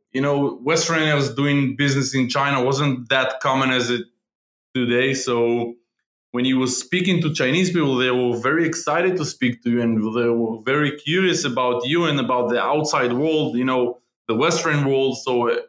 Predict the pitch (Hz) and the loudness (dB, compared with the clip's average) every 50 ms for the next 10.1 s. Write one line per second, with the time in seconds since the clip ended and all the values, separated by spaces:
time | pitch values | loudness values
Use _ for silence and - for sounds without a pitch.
0 | _ _ _ - 131 139 139 139 127 - - - 127 135 156 170 170 175 190 180 | _ _ _ -6 -4 -2 0 0 -2 -2 -6 -10 -4 -2 0 0 2 0 0 0
1 | 160 156 156 147 147 - - 123 123 131 - 107 123 123 120 - - _ - 196 | 0 2 0 0 0 0 0 0 0 0 0 0 0 0 -2 -2 -6 _ -2 0
2 | 208 208 196 - 151 139 135 127 - - 127 131 131 120 117 - _ _ _ _ | 0 0 0 0 0 0 0 0 -2 -4 -2 0 0 0 -2 -6 _ _ _ _
3 | _ _ _ - 143 147 147 151 139 131 123 131 147 151 156 156 160 156 151 151 | _ _ _ -4 -2 0 2 2 0 0 0 0 0 0 2 2 2 2 0 0
4 | 151 151 156 151 143 139 147 147 160 160 151 151 - - - 143 143 147 147 147 | 2 2 2 0 0 0 0 2 2 2 0 0 -4 -2 0 2 2 2 2 2
5 | 147 147 - 143 131 120 131 127 - 135 131 127 127 127 120 123 147 143 156 160 | 0 0 0 0 0 2 0 0 2 2 0 2 2 0 0 0 0 0 2 2
6 | 160 151 139 147 143 131 135 131 127 123 123 120 117 123 127 123 120 131 127 123 | 2 0 2 2 2 2 2 0 2 2 0 0 0 0 0 0 0 0 0 2
7 | 123 143 165 170 170 165 156 147 139 135 - - 139 131 127 131 131 127 - - | 2 2 2 0 0 0 0 0 0 0 -2 -2 0 0 2 0 0 -2 -6 -12
8 | _ _ _ _ _ _ _ _ _ _ _ _ _ _ _ - 117 123 143 156 | _ _ _ _ _ _ _ _ _ _ _ _ _ _ _ -4 -2 0 0 0
9 | 156 156 160 156 156 151 - 147 135 131 135 147 131 123 120 117 117 113 113 113 | 2 2 2 2 2 0 0 0 -2 -2 0 0 0 2 2 2 2 2 0 -2
10 | 113 | -2